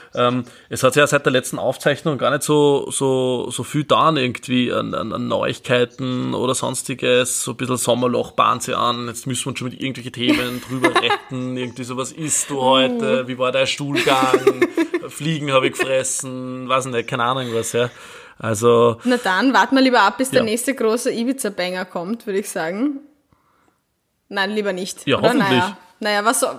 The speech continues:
Speaker 2: boah, na, wenn
Speaker 1: Hoffentlich.
Speaker 2: nochmal eine Regierung gesprengt wird, das, das halten mein, haltet mein Nervenkostüm nicht aus.
Speaker 1: Ja. Aber so, so, ich weiß nicht, so, so Essensinhalte, ich weiß, ich fotografiere das auch manchmal, aber dann denke ich mir so, also ich kann später, eigentlich interessiert mich das überhaupt nicht.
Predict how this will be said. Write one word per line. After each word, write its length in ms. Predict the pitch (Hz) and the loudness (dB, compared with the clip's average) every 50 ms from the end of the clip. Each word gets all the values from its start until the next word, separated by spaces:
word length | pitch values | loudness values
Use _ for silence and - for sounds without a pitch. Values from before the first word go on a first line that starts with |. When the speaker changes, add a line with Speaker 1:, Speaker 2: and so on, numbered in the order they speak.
| 117 - 214 220 | -10 -12 -8 -2
Speaker 2:
boah, 320 | 226 220 202 185 202 226 | 2 4 4 4 4 2
na, 140 | 220 196 208 214 | -2 -4 -2 0
wenn 120 | 226 247 | 0 0
Speaker 1:
Hoffentlich. 100 | 262 247 | 0 0
Speaker 2:
nochmal 320 | 254 269 294 285 277 277 | 0 2 4 4 4 4
eine 180 | 269 269 269 269 | 4 4 4 2
Regierung 400 | 269 269 269 - 269 269 277 277 240 | 2 0 -2 -2 -2 0 0 0 -2
gesprengt 460 | 277 - - - 214 214 233 - - | -4 -4 -2 -2 0 0 0 -2 -2
wird, 160 | 247 233 233 - | -4 -2 0 -2
das, 340 | 240 247 - - - - - | -2 -2 -2 -8 -10 -10 -4
das 200 | - 214 214 - | -4 -4 0 0
halten 220 | 220 190 214 233 220 | 0 0 0 0 -2
mein, 340 | 208 220 220 214 202 214 220 | 0 0 -2 -2 -4 -2 0
haltet 300 | 214 208 208 214 208 - | 0 0 -2 -4 -6 -4
mein 100 | 202 202 | -4 0
Nervenkostüm 560 | 196 185 202 - 233 202 202 190 - - 190 185 | 0 0 0 0 -2 -2 -2 -4 -4 -4 -4 -4
nicht 180 | 190 185 - | -2 -2 -2
aus. 280 | 156 156 170 - - - - - - 165 | -2 -2 -2 -2 -4 -8 -12 -18 -18 -16
Speaker 1:
Ja. 80 | 151 143 - - - _ _ _ _ _ _ _ _ _ _ _ _ _ _ _ - - - - | -16 -16 -18 -20 -20 _ _ _ _ _ _ _ _ _ _ _ _ _ _ _ -16 -16 -8 -2
Aber 160 | - 135 143 151 | 0 2 2 4
so, 220 | - 175 165 - | 4 2 2 2
so, 200 | - 170 160 - | 2 2 2 4
ich 60 | 143 | 4
weiß 160 | 156 175 160 | 4 4 2
nicht, 220 | 160 147 160 160 147 | 0 -2 -2 -2 -2
so, 100 | 143 139 | -2 -4
so 240 | 135 147 143 - - | -4 -6 -8 -8 -10
Essensinhalte, 1500 | - 160 175 170 - - - 185 185 170 170 - - - 165 165 170 165 147 147 160 165 165 165 170 170 165 160 165 170 123 | -8 -6 -6 -4 -4 -2 2 2 4 4 2 0 -2 -2 -2 0 2 2 2 2 0 0 -2 -2 0 2 4 4 4 4 0
ich 60 | 160 151 | 0 2
weiß, 200 | 143 151 147 - | 2 2 2 -2
ich 60 | 135 | -4
fotografiere 480 | - 151 151 - - - 143 - 160 151 | -6 -6 -6 -4 -6 -8 -4 -2 -2 -2
das 120 | 151 - | -2 -4
auch 160 | - - 131 147 | -2 -2 -2 -2
manchmal, 320 | 160 160 143 - 151 143 | -2 -4 -4 -4 -2 0
aber 100 | 139 139 | 0 0
dann 80 | 135 - | 0 0
denke 280 | 131 139 151 143 - 165 | 0 0 0 -2 -6 -4
ich 40 | |
mir 80 | 147 147 | -4 -2
so, 120 | 143 143 | -2 -2
also 140 | - - 131 | -2 -2 -4
ich 60 | 139 | -4
kann 80 | 139 143 | -6 -6
später, 200 | 127 - 135 117 | -6 -6 -8 -8
eigentlich 160 | 101 147 147 | -8 -8 -10
interessiert 760 | 156 - 151 165 156 - - - - - - 165 214 254 240 | -10 -8 -6 -2 0 0 0 0 0 0 2 2 2 2 2
mich 120 | 196 160 139 | 0 0 0
das 160 | 131 123 113 | -2 -2 0
überhaupt 440 | 123 123 123 120 - - - _ - | 2 2 4 2 2 0 -4 _ -8
nicht. 160 | 131 120 | -8 -8